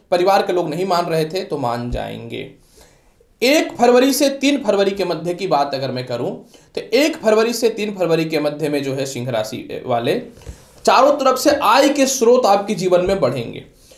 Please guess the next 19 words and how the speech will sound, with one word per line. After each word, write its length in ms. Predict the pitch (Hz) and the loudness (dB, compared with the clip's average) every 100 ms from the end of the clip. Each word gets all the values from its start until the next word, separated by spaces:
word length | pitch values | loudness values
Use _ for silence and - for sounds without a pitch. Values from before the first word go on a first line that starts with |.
| _ | _
विदेश 380 | 160 185 294 311 | 0 4 4 4
जाने 320 | 196 220 240 | 4 4 4
की 140 | 254 247 | 2 0
संभावनाएं 800 | 233 185 170 151 147 147 185 202 | 2 2 2 4 4 4 0 0
ठीक 160 | 208 196 | -6 -2
हो 100 | 190 | 0
जाएंगी। 360 | 196 185 180 196 - _ _ _ _ _ _ | 2 0 -4 -14 -18 _ _ _ _ _ _
प्रथम 240 | - 247 311 | 0 4 4
संतान 500 | 302 254 247 262 269 | 4 2 4 2 2
के 140 | 269 | 0
स्वास्थ्य 520 | 262 220 214 240 - | 0 0 0 0 -2
में 160 | 240 220 | -4 0
बहुत 300 | 190 208 208 | 2 0 -2
ही 60 | 185 | -6
बेहतर 400 | 156 156 160 196 | -6 -6 -6 -6
सुधार 360 | 185 160 190 | -6 -4 -2
होता 240 | 170 160 170 | -2 0 2
हुआ 160 | 175 | 2
दिखेगा, 580 | 160 160 180 165 165 - | -2 -4 -4 -2 -4 -8